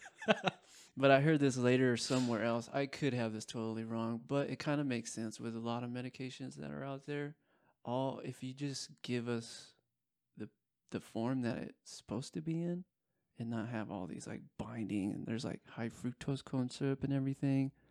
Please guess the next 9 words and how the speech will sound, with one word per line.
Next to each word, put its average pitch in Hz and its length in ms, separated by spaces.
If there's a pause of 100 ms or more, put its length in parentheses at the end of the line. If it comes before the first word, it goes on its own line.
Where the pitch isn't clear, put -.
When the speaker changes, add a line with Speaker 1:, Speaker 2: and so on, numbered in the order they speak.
(320)
Speaker 2:
It's - 100
like, 117 120
just 135 180
give 143 220
us 131 180
what 117 120
we 110 120
need. 131 440 (600)
And, 117 400